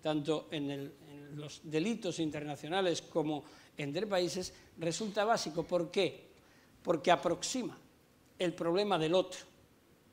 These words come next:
que hasta ese momento es papel,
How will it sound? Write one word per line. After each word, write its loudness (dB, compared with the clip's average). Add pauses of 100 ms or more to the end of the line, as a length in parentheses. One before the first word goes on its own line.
(180)
que 0
hasta 2
ese 2
momento 2 (360)
es -8
papel, 2